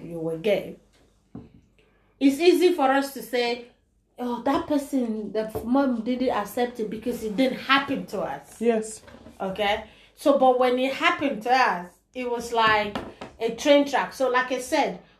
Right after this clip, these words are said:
Speaker 1: I can literally burn down my family house now, and they won't do anything. I said, "Elias is gay, nobody kill her."
Speaker 2: Yeah.
Speaker 1: You see? So, now
Speaker 2: And the sad thing is, the more I think about it, I think if I was living in Africa,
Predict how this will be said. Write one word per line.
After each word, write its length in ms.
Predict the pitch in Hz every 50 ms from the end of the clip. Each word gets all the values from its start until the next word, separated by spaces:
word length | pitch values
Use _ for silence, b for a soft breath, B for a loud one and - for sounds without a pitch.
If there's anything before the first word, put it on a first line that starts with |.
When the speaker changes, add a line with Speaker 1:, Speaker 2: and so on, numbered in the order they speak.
| b b b
Speaker 1:
I 120 | - 330 381
can 200 | - 381 285 285
literally 440 | 302 311 302 302 269 269 240 220 196
burn 380 | 175 - 240 247 254 247 240
down 180 | 226 220 220 220
my 120 | 196 185 185
family 440 | - 226 220 220 220 220 220 214
house 340 | 214 208 196 175 180 180 -
now, 400 | 214 208 202 185 165 156 175 180 - B B B B B B B
and 300 | B 214 233 240 247 220
they 140 | 254 247 254
won't 260 | 254 285 285 269 -
do 140 | 269 277 294
anything. 360 | 311 349 359 311 - - 233
I 120 | 233 226 220
said, 300 | - 233 226 214 180 170
"Elias 720 | 208 202 190 196 196 202 226 254 285 370 330 320 - 277 -
is 140 | 254 226 180
gay, 300 | - 359 330 294 339 311 254
nobody 520 | 285 294 285 285 254 247 247 254 208 190 - _ _ -
kill 260 | - 285 339 403 427
her." 200 | - 269 370 403 - -
Speaker 2:
Yeah. 340 | 196 208 208 214 214 196 185 B B B
Speaker 1:
You 120 | - 254
see? 220 | 254 - 320 403 415 - - b b b b b b b b
So, 640 | _ - - 392 403 370 359 370 440 440 427 - - - _ - 233
now 520 | 269 330 381 370 320 294 302 392 440 - - - _ _ _ _ _ _ _ _ _ _ _ B B B B B B B -
Speaker 2:
And 120 | 247 254
the 80 | 254 247
sad 300 | 254 - 294 311 302 -
thing 160 | 277 247 247
is, 180 | 240 214 - -
the 80 | 202 190
more 200 | 208 226 233 233
I 80 | 220
think 240 | 220 220 214 208 214
about 240 | - - 175 165 165
it, 60 | -
I 100 | 190 202
think 220 | 202 220 220 214
if 160 | 202 202 - 196
I 80 | 196
was 200 | 196 190 185 160 185
living 320 | 208 208 196 208 208 202
in 200 | 190 175 170 - -
Africa, 640 | 175 196 196 - - 202 202 208 214 214 226 277